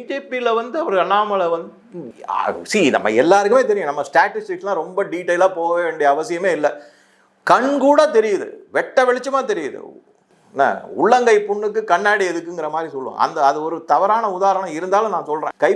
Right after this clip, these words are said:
புண்ணுக்கு கண்ணாடி எதுக்குன்ற மாதிரி. அந்த மாதிரி நமக்கு வெட்ட வெளிச்சமா தெரியுது என்ன மாதிரி ஒரு வளர்ச்சியை கொண்டு வந்தாங்க. அதாவது நோட்டாக்கு கீழே இருக்கிற கட்சின்னு சொல்லப்பட்ட பாஜக, அதை வந்து இந்த அளவுக்கு எடுத்து, முன்னெடுத்து கொண்டு வந்திருக்காரு அப்படின்னா அவர்தான். அது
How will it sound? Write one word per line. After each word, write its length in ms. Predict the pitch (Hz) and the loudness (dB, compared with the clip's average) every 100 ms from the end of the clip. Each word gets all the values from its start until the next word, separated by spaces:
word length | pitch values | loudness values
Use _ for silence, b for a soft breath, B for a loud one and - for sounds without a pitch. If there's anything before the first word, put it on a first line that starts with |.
| 190 | 0
புண்ணுக்கு 260 | 190 185 180 | -6 -6 -4
கண்ணாடி 260 | 156 180 170 139 | -2 0 2 0
எதுக்குன்ற 320 | 139 131 117 117 | 0 -4 -6 -8
மாதிரி. 180 | 98 - - | -10 -4 0
அந்த 140 | 175 240 | 2 2
மாதிரி 160 | 285 311 247 | 0 0 0
நமக்கு 260 | 247 220 190 | 0 0 0
வெட்ட 180 | - 302 | 0 -2
வெளிச்சமா 260 | 311 330 330 - | -4 -10 -10 -6
தெரியுது 380 | 262 330 277 123 123 | -4 -4 -4 -4 -4
என்ன 120 | 175 247 262 | -4 -2 0
மாதிரி 220 | 277 277 233 | 2 2 2
ஒரு 80 | 190 | 4
வளர்ச்சியை 340 | 214 233 226 | 2 0 -4
கொண்டு 200 | 170 143 | -4 -6
வந்தாங்க. 220 | 101 - _ - | -10 -16 _ -6
அதாவது 260 | 139 185 131 | -2 -2 0
நோட்டாக்கு 540 | 170 233 - 233 226 202 - | 2 2 2 2 0 -6 -6
கீழே 180 | 240 233 | -2 0
இருக்கிற 220 | 202 185 185 | 0 0 0
கட்சின்னு 380 | 190 208 208 190 | 0 -2 -4 0
சொல்லப்பட்ட 380 | 185 180 165 170 | 2 2 0 0
பாஜக, 400 | 139 143 131 - - _ _ b 190 | 0 0 -2 -6 -16 _ _ b 2
அதை 180 | 220 220 214 | 4 2 0
வந்து 160 | 233 240 208 | -4 -8 -4
இந்த 120 | 202 | 0
அளவுக்கு 260 | 196 220 196 170 | 0 0 0 -2
எடுத்து, 260 | 175 185 160 - 139 | -2 -4 -6 -8 -8
முன்னெடுத்து 440 | 156 170 160 147 - 139 | -6 -2 -4 -4 0 0
கொண்டு 160 | 139 143 | 2 2
வந்திருக்காரு 460 | 131 113 113 110 101 | 0 2 2 2 -2
அப்படின்னா 400 | 101 95 95 104 101 101 - _ _ - 127 | -6 -8 -4 -2 -2 -4 -10 _ _ -8 -2
அவர்தான். 360 | 104 - - - _ _ - | -2 -4 -12 -16 _ _ 0
அது 120 | 123 | 2